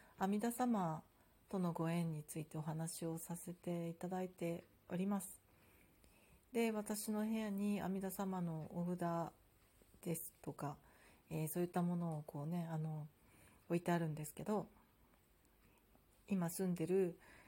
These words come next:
えー、ところの近くに阿弥陀様のお寺がありまして、そこで、えーっと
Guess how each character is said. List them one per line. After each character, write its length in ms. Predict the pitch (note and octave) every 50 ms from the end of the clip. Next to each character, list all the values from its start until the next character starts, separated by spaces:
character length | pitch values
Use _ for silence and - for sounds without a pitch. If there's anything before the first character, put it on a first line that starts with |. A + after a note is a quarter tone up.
| - - - - -
え 140 | D#3+ D#3+ D#3
ー、 20 |
と 120 | - - E3+
こ 120 | - E3+
ろ 120 | E3+ E3+
の 140 | E3+ E3+ E3+
近 240 | E3+ - - - A#3
く 140 | A#3 - F3+
に 320 | D#3+ D3+ D3 - - - - - - - - - - - - - - - - -
阿 100 | E3+ E3+
弥 100 | F3 E3+
陀 100 | F3 E3+
様 300 | - F3 E3+ E3 E3 D#3+
の 100 | E3 E3
お 60 | E3
寺 260 | - - E3+ E3+ E3+
が 80 | D#3+ E3+
あ 60 | E3+
り 80 | E3+ F3+
ま 160 | F#3+ G#3 G#3
し 80 | G#3
て、 260 | - - D#3 D3+ D3 - - - - - - - - - - -
そ 140 | - F3+
こ 100 | F3+ F#3
で、 300 | F3+ G3+ G#3 G#3 G3 - -
え 340 | E3 E3 E3 D#3+ D#3 D#3+ D#3+
ー 20 |
っ 20 | - - - - - -
と 340 | - D#3 D3 D3 D3 C3